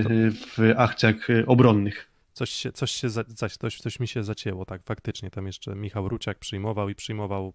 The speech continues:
Speaker 1: może nie najlepiej. E, tak, tak, tak
Speaker 2: Hmm.
Speaker 1: myślę. Mm.
Speaker 2: Tak, ale myślę, że to nie zawsze ten libero jest pierwszoplanową postacią na ekranach, gdy się mecz siatkarski ogląda, chociaż wyróżnia się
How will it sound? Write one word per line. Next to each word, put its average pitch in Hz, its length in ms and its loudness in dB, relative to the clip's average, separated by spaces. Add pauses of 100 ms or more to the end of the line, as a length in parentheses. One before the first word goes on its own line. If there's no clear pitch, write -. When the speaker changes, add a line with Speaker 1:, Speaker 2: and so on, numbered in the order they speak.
Speaker 1:
może 151 300 -4
nie 110 100 -2
najlepiej. 92 400 -6 (580)
E, - 80 -10
tak, 101 180 -6
tak, 104 180 -6
tak 107 140 -8
Speaker 2:
Hmm. 131 120 2
Speaker 1:
myślę. 95 240 -10 (420)
Mm. 104 560 -8
Speaker 2:
Tak, 113 160 6
ale 123 180 6 (580)
myślę, - 180 -2
że 123 100 6
to 127 200 4 (540)
nie 147 360 12
zawsze 147 280 8
ten 127 180 10
libero 127 280 10
jest 131 160 6
pierwszoplanową 131 760 8
postacią 131 540 6
na 120 180 8 (520)
ekranach, 127 400 8
gdy 113 160 4
się 123 120 8
mecz 123 220 8
siatkarski 123 640 4
ogląda, 127 400 8
chociaż 117 280 4
wyróżnia 117 520 8
się - 300 6